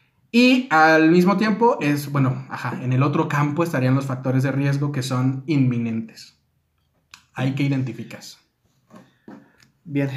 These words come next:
Speaker 2: pues como hay que entender de inicio que el riesgo suicida,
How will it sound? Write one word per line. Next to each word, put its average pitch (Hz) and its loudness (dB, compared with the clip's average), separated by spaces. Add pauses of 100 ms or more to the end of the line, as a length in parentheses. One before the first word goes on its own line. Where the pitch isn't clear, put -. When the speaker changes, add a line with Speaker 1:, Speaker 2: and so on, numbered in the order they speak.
(180)
Speaker 2:
pues 135 -2
como 123 -4 (1700)
hay 160 -4
que 202 -4
entender 170 -2
de 180 -2
inicio 180 -6
que 127 -4
el 120 -6
riesgo 143 0
suicida, 151 -8